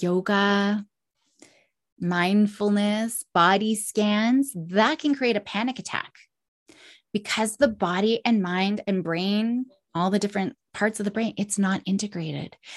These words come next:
And so when we do those things, just breathe. We have to be really careful because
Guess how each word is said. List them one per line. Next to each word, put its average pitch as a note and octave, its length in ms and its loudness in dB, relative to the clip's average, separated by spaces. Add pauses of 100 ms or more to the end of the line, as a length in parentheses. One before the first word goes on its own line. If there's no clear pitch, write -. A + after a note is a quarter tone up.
(140)
And G3 140 2
so G#3 80 4
when G3 140 4
we G3 120 2
do A#3 300 2
those A#3 320 0
things, F#3 340 -6
just - 380 -8
breathe. F3+ 680 -2 (100)
We G3+ 80 0
have G#3+ 200 -2
to C4+ 60 -2
be A#3 140 0
really G3 220 0
careful G#3 540 -8
because G#3 460 0